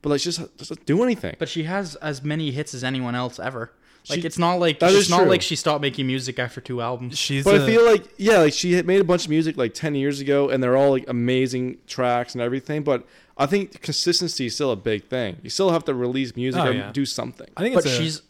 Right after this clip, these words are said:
Speaker 2: also
Speaker 3: it's
Speaker 2: a billionaire now.
Speaker 3: She, yeah.
Speaker 2: Off of makeup. She's an
Speaker 3: Fenty.
Speaker 2: entirely different,
Speaker 3: Yeah.
Speaker 2: like,
Speaker 3: She's a,
Speaker 2: business
Speaker 3: she's in a
Speaker 2: venture
Speaker 3: whole
Speaker 2: now.
Speaker 3: new market.
Speaker 1: Okay.
Speaker 2: Yeah.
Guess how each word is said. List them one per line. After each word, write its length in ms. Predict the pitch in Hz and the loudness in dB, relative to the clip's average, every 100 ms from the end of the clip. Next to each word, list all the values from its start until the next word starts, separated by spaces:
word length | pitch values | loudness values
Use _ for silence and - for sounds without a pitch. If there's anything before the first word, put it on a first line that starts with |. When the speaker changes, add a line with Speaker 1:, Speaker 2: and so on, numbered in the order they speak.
| _ _ | _ _
Speaker 2:
also 240 | - 143 160 | -12 -4 -4
Speaker 3:
it's 60 | |
Speaker 2:
a 20 | |
billionaire 420 | 127 135 127 104 101 | -4 -4 -4 -6 -8
now. 260 | 101 104 - | -10 -12 -16
Speaker 3:
She, 200 | - 135 | -12 -10
yeah. 340 | 127 117 110 110 | -6 -6 -6 -4
Speaker 2:
Off 180 | 131 127 | -6 -6
of 140 | 113 | -8
makeup. 380 | 120 131 117 98 | -6 -6 -6 -8
She's 160 | - 131 | -4 0
an 140 | 123 | 0
Speaker 3:
Fenty. 100 | 123 | 0
Speaker 2:
entirely 480 | 127 147 147 135 123 | 0 2 0 0 -2
different, 460 | 127 127 127 110 | -4 -4 -6 -6
Speaker 3:
Yeah. 160 | 110 107 - _ | -8 -12 -16 _
Speaker 2:
like, 300 | 123 117 107 _ - 135 131 - | -12 -12 -12 _ -20 -20 -20 -18
Speaker 3:
She's 200 | 131 127 147 | -6 -2 0
a, 40 | |
Speaker 2:
business 80 | 156 | 0
Speaker 3:
she's 140 | 180 | 2
in 80 | 170 | 2
a 20 | |
Speaker 2:
venture 120 | 143 110 | 0 0
Speaker 3:
whole 160 | 139 | -2
Speaker 2:
now. 60 | 127 | -2
Speaker 3:
new 40 | |
market. 380 | 107 107 110 98 | -2 0 0 -4
Speaker 1:
Okay. 100 | 95 - _ _ | -10 -14 _ _
Speaker 2:
Yeah. 240 | 151 110 | -14 -12